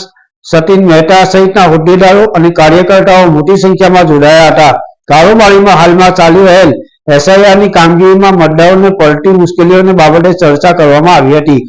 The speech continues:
અને કોંગ્રેસ પાર્ટીમાંથી બનાવેલ બી એલ ઓ બે ને સાથે રાખી મતદારોને પડતી મુશ્કેલીઓનું નિવારણ કઈ રીતે લાવી શકાય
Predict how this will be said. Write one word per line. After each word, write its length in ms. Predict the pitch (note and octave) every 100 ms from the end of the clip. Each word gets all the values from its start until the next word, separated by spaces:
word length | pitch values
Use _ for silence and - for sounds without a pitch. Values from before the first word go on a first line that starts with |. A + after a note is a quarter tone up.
| - _ -
અને 160 | D3+ D#3+
કોંગ્રેસ 400 | D#3+ D#3 F#3+ F#3+
પાર્ટીમાંથી 520 | F#3 F3+ F#3+ F#3+ F#3 G3
બનાવેલ 460 | E3 E3 F#3 F#3+
બી 240 | E3+ D#3+ F3+
એલ 160 | F#3
ઓ 100 | F#3+ G3 G3+
બે 200 | E3+ E3 F#3 F#3+ - -
ને 120 | E3+ F3
સાથે 340 | F3+ D#3 F#3+
રાખી 320 | G3+ F#3+ G3 F3+
મતદારોને 540 | D#3 D#3+ F3 F#3 G3 F#3+
પડતી 240 | D#3+ D#3 F#3+
મુશ્કેલીઓનું 640 | F3 E3 E3+ F3 F3+ F#3 D3+
નિવારણ 460 | D3+ E3+ F#3 F#3+ F#3
કઈ 220 | D#3+ F3+
રીતે 280 | F#3+ F#3+ G3
લાવી 260 | F#3+ F3 F3+
શકાય 360 | F#3+ F#3+ G3